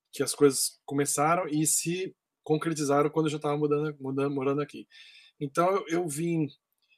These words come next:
eu mudei pra cá em julho de dois mil e cinco,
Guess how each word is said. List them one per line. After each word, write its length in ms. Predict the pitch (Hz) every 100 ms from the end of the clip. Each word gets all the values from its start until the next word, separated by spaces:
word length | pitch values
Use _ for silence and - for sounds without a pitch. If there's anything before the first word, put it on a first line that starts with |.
| _ _ _ _ _ -
eu 80 |
mudei 220 | 160 165 202
pra 180 | 180 -
cá 240 | 170 180
em 180 | 175 143
julho 500 | 117 151 185 180 180
de 60 |
dois 200 | 147 147
mil 120 | 143 156
e 40 |
cinco, 560 | - - 131 113 -